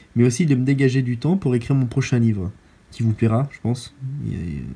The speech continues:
je suis très satisfait de ce que je suis en train d'écrire, mais aussi de rencontrer les Suavélois et les Suavéloises aux quatre coins de la France. Les émissions qui vont arriver, elles ont été tournées au Mans,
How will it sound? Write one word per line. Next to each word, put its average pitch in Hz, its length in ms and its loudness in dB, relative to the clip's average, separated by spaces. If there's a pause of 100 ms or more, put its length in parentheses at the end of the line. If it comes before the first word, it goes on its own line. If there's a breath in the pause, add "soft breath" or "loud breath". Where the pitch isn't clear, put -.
(220)
je - 80 -18
suis - 180 -16
très 156 180 2
satisfait 120 420 -2
de - 20 -2
ce - 60 -16
que 117 80 -2
je 113 60 -4
suis 113 60 0
en 110 40 2
train 110 140 -2
d'écrire, 120 440 -2 (720 loud breath)
mais 120 80 6
aussi 123 160 2
de 127 60 0
rencontrer 131 360 0
les 123 80 4
Suavélois 117 600 2
et 175 80 4
les 147 80 2
Suavéloises 117 720 2
aux 120 80 2
quatre 139 240 2
coins 120 180 2
de 113 60 4
la 107 80 2
France. - 400 -10 (680 loud breath)
Les 117 140 6
émissions 151 300 6
qui 135 160 -2
vont 127 100 4
arriver, 123 480 4 (120)
elles 120 120 4
ont 120 60 4
été 117 160 0
tournées 123 260 0
au 117 140 6
Mans, 127 320 2